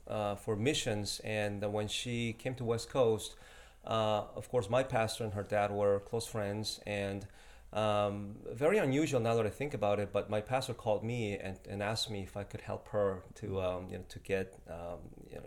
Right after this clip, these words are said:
you know, settle down. But it's unusual because now that I think about it, why would it, why would my pastor ask a guy to help a girl, right? But I think there was some,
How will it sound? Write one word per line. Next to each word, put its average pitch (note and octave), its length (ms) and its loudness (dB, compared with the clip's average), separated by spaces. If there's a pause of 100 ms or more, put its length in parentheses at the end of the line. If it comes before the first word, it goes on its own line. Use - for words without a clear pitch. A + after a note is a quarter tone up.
you G2 40 -10
know, F#2 80 -10
settle G2 260 -2
down. G#2 280 2 (400)
But A2+ 320 2 (100)
it's - 280 -4
unusual D#3+ 460 4
because A#2 520 0
now B2+ 160 2
that C#3+ 80 2
I - 20 2
think C#3 240 -6
about A2 220 2
it, G2 80 0
why A2 200 2
would D#3+ 220 0
it, A2+ 140 -6
why G#2+ 160 0
would C#3 160 2
my A2+ 100 -2
pastor G#2+ 460 -2
ask F#2+ 300 -4
a F2 60 -6 (100)
guy G2 340 -2
to - 100 -14
help F2+ 220 -6
a - 20 -6
girl, G#2 380 2
right? G2 200 2
But F#2 140 0
I F2+ 100 0
think G#2 200 -6
there G2+ 100 0
was F#2+ 140 0
some, F#2+ 180 -4